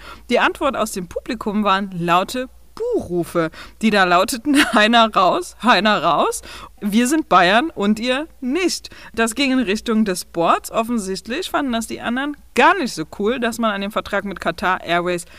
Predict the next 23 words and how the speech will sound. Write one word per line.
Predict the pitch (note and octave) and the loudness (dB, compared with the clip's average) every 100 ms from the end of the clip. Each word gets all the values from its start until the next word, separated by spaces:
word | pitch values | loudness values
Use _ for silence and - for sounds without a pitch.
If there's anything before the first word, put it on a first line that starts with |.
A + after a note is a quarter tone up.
| - - | -20 -16
festhält. | - - G#3 G3 - - D#3+ D3 - - - | -14 0 2 2 0 -4 -2 -2 -8 -20 -4
Übrigens | C#4+ D4+ C#4+ C4+ C#4 - - | -2 0 0 0 -2 -4 -8
saß | - G#3 G#3 A#3+ B3+ C4 - | -8 -4 2 4 4 0 -6
im | A3 A3+ | 0 2
Board | G3+ G#3+ A#3+ A#3 - | 2 4 2 2 -6
oder | F#3+ G3 F#3 | -4 -2 0
sitzt | F#4+ - - | -2 -2 -4
im | F#3 F3+ | -6 -4
Board | E3 F#3 - | 0 0 0
auch | G3 | -4
der | G3 E3 | -2 -4
Ex-Torwart | F#3+ - - - - F#3 F3 F3+ - - | -4 -6 -12 -8 -4 -2 0 -2 -4 -6
Oliver | F#3 F#3 F#3 E3 D#3+ - | -2 0 0 -2 -4 -6
Kahn | - F3 E3+ F3+ - | -4 0 0 0 -4
als | F#3 A3+ - - | -4 -4 -6 -14
C | - - - - F#3 G#3 - - | -12 -6 -6 -6 -8 -10 -16 -10
E | G#3 G#3+ A3+ - - - | -4 -4 -6 -14 -10 0
O. | E3+ C3+ E3 - - - - - - - - | 0 0 -6 -18 -20 -20 -20 -20 -20 -20 -20
Wir | G3+ A3 | -2 2
hören | A#3+ C4 | 4 2
einmal | A3 B3 A#3 | 2 2 2
kurz | - F#3 - | -2 -6 -6
rein. | D3+ D3+ G#3+ | -2 0 -2